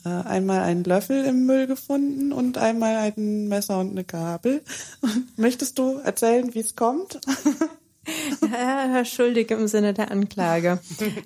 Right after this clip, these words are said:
Speaker 2: Also natürlich nicht mit Absicht, wäre ja noch schöner. Ähm, ich glaube, die letzte Situation war, ich hab, ähm,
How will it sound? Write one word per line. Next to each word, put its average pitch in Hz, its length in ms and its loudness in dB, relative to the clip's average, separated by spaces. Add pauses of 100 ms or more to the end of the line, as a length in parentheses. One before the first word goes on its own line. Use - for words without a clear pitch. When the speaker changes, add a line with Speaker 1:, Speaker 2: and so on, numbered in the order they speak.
(100)
Speaker 2:
Also 202 380 4 (260)
natürlich 247 800 4
nicht 185 480 2
mit 180 160 2
Absicht, - 1040 2 (140)
wäre 170 160 -2
ja 165 200 -4
noch 175 220 -6
schöner. 214 480 0 (640)
Ähm, 208 600 6 (760)
ich 202 140 -2
glaube, 202 320 4
die 190 100 -4
letzte 190 400 0
Situation 277 580 2
war, 254 120 4
ich 240 100 -2
hab, 214 260 -4
ähm, 202 360 2